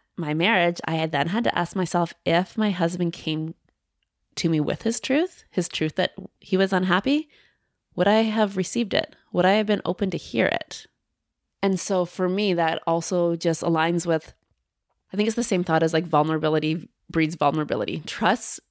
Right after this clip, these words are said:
breeds trust. So are you creating a safe space where you are allowing trust to come in? Are you putting up your own walls and your own barriers, which then is not feeding the truth that you're desiring to hear?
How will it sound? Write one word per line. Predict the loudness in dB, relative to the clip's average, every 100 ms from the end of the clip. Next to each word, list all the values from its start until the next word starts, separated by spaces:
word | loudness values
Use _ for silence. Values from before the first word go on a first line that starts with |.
| _
breeds | -4 0 0 -2 -6 -10
trust. | -8 -4 -4 -2
So | 0 2
are | 2
you | 0 0
creating | -2 -2 0
a | 0
safe | -2 -2
space | -4 -8 -4 0 2 0 0 -4
where | -2 2 2 2
you | 0 0 0
are | 0 0 -2 _ _ _ -4
allowing | 0 2 2 0 -2
trust | -4 -8 -8 -8
to | -6
come | -4 -2
in? | -2 -2
Are | 0
you | 0 0 2 2 2 0 -8 -10
putting | 0 0 2
up | 0 0
your | 0 -2
own | 0 0 2
walls | 2 2 0
and |
your | -2 0
own | 0 2
barriers, | 2 2 2 2 0 -2
which | -4 -8 -2
then | 2 2 2 -2 _ -20 _ _ -4
is | 0
not | 0 0
feeding | -6 -2 0 0
the |
truth | 0 0
that | 0 0
you're | 2
desiring | 2 2 2 2 0
to | -4
hear? | -2 -2 0 -4